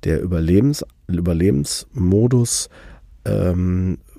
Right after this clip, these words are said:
auflösen oder beenden, beendet werden und sich in ein lebendig werden oder lebendig sein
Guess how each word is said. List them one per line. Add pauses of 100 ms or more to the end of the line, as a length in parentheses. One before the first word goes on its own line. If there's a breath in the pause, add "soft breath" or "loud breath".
(240)
auflösen
oder (400 soft breath)
beenden, (480 soft breath)
beendet
werden (1120)
und
sich
in
ein (360 soft breath)
lebendig
werden
oder
lebendig
sein